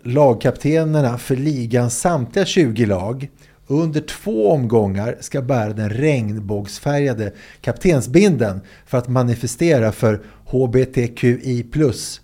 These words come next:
personers rättigheter. "Vi är fast beslutna att behålla detta initiativ för att se till att fotbollen är välkomnande för alla och skicka ett tydligt budskap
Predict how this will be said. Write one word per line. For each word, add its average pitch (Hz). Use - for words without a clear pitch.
personers 127
rättigheter. 123
"Vi 180
är -
fast 202
beslutna 143
att 131
behålla 135
detta 127
initiativ 107
för 143
att 135
se 170
till 151
att 131
fotbollen 165
är 110
välkomnande 151
för 160
alla 147
och -
skicka 139
ett -
tydligt 151
budskap 165